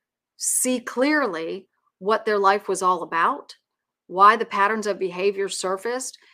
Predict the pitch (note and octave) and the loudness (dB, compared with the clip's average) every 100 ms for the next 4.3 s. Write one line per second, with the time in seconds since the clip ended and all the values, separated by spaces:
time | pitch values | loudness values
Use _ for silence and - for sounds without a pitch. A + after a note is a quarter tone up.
0 | _ - G#3 G3 F#3+ - _ - B3+ A#3 | _ -8 -4 -4 -6 -12 _ -12 -6 -4
1 | G3+ F#3+ A3 - - _ _ _ _ _ | -2 -2 -4 -6 -18 _ _ _ _ _
2 | _ _ _ _ - G3+ F#3+ F#3 G3+ A3 | _ _ _ _ -10 -6 0 4 4 4
3 | C4 D4 C#4+ - F#3+ G3+ G3+ G3 G3+ G3+ | -2 -12 -18 -10 -6 0 0 4 2 2
4 | F3+ E3+ E3+ | -4 -10 -12